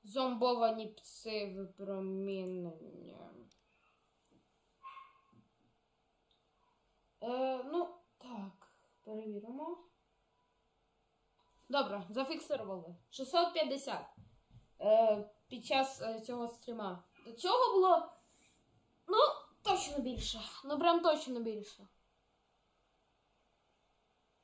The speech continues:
Добре. Поки запускається, я маю надію, що я знову не буду такий контужений. Бо я не знаю, що мені тоді робити.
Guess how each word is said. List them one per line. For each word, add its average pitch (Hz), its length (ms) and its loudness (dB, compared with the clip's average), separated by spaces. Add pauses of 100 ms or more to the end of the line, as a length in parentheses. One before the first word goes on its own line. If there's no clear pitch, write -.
(1600)
Добре. 277 640 4 (380)
Поки 302 240 -4
запускається, 370 680 -4
я 339 120 4
маю 330 180 2
надію, 339 280 0
що - 200 -8
я 302 140 2
знову 294 260 -2
не 285 100 -4
буду 349 280 -8
такий 349 260 -12
контужений. 269 800 -10 (680)
Бо 269 280 -6 (480)
я 285 220 -4
не 330 80 2
знаю, 320 300 0
що 226 180 -6
мені 214 280 -8
тоді 208 260 -12
робити. 190 460 -10